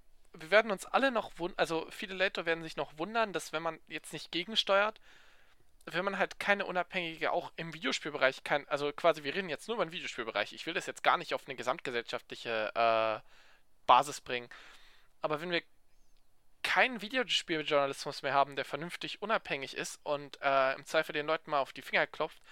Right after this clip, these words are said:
dann haben wir bald nur noch cod in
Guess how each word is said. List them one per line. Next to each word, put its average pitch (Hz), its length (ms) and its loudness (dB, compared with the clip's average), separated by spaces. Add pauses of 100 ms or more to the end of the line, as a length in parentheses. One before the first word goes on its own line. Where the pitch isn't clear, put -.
(360)
dann 156 140 0
haben 202 140 4
wir 190 80 -4
bald 156 220 2 (180)
nur 165 220 -6
noch 143 320 -2 (100)
cod - 460 -6 (840)
in 143 300 -8